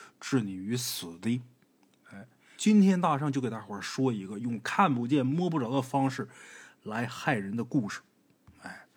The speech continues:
有这么一位姓张的大哥，这张大哥他们家的儿子啊，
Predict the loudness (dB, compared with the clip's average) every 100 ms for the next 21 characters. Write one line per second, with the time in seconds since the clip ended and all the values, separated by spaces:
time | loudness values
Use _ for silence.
0 | -20 -20 -20 -20 -20 -20 -20 -20 _ _
1 | 2 6 8 10 10 8 8 10 8 6
2 | 2 -8 -6 2 4 4 6 6 6 2
3 | -2 -6 -10 -12 -20 _ _ _ 2 4
4 | 4 4 6 6 4 4 0 2 0 2
5 | 0 -4 -4 -4 -6 -10